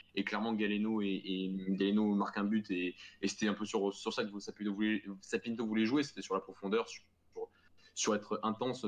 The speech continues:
transition offensive. Sur ce match-là, en tout cas, je pense qu'il vraiment, il a, il a pensé qu'au match-là, de, on joue d'une façon très précise pour ce match-là.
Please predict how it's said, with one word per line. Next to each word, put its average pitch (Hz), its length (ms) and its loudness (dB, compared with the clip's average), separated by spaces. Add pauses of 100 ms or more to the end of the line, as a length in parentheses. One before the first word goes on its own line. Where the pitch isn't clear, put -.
transition 101 380 -2
offensive. 98 420 -4
Sur - 160 -4
ce 117 100 0
match-là, 107 240 0
en 131 60 -4
tout 104 100 -10
cas, 131 120 -2
je - 100 -6
pense 104 180 -8
qu'il 92 120 -12
vraiment, 101 160 0
il 98 100 4
a, 90 60 2
il 92 360 2
a 92 60 2
pensé 101 300 -2
qu'au - 120 -2
match-là, 104 400 2
de, 98 80 0
on 92 220 -2
joue 101 180 0
d'une 104 140 4
façon 104 260 -2
très - 180 -6
précise 110 320 -6
pour - 140 -12
ce - 80 -14
match-là. 113 320 -4